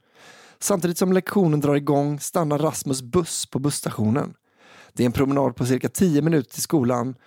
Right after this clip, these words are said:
På vägen till plugget går han förbi en ica-butik. Rasmus smiter in på affären. Han har en plan. Väl där inne snor han, enligt honom själv, folköl, snus och cigg innan han beger sig till skolan.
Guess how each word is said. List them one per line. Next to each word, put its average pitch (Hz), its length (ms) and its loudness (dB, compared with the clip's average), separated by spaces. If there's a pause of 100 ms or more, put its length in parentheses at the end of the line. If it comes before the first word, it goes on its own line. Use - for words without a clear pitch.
(160)
På - 80 -2
vägen 147 280 0
till 160 80 -8
plugget 139 400 -2
går 147 100 0
han 139 100 0
förbi 139 360 0
en 120 120 -2
ica-butik. 131 920 -2 (380)
Rasmus 123 420 0
smiter 147 320 0
in 151 200 2
på 156 100 -2
affären. 123 500 -4 (240)
Han 113 160 0
har 120 80 2
en 107 120 -4
plan. - 520 -4 (580)
Väl 175 220 2
där 170 100 2
inne 135 340 4
snor 139 440 0
han, 175 380 0
enligt 139 240 -2
honom 131 160 -2
själv, 127 400 -4
folköl, 156 800 0
snus 131 640 0
och 127 100 -4
cigg 120 600 -2 (280)
innan 131 180 2
han 113 100 2
beger 123 260 2
sig - 160 -10
till 113 100 -8
skolan. - 440 -4